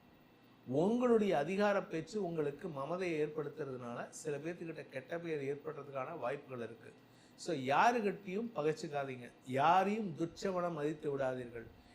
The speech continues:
நீங்க இந்த எகத்தாளமா பேசுறது, நையாண்டித்தனமா பேசுறதெல்லாம் அவாய்ட் பண்ணுங்க. ஒரு விஷயம், இந்த துலாம் ராசியை பொறுத்த வரைக்கும் ஏழாம் வீட்டு அதிபதி உச்சமடைகிறதுனால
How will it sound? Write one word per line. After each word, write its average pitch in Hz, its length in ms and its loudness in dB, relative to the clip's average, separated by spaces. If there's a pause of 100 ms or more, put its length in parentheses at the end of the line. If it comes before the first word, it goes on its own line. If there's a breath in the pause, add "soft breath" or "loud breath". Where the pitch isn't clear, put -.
(140)
நீங்க 165 300 0
இந்த 143 200 -2 (960)
எகத்தாளமா 180 760 2
பேசுறது, 127 600 -4 (100)
நையாண்டித்தனமா 160 840 -4
பேசுறதெல்லாம் 131 640 -6 (120)
அவாய்ட் 156 320 0
பண்ணுங்க. - 500 12 (520)
ஒரு 170 260 4
விஷயம், 160 380 -4 (1200)
இந்த 135 140 -2 (1080)
துலாம் 214 360 8
ராசியை 175 380 4
பொறுத்த 160 320 2
வரைக்கும் 156 520 0 (720)
ஏழாம் 220 540 6
வீட்டு 208 280 2
அதிபதி 170 360 -2
உச்சமடைகிறதுனால 151 1080 0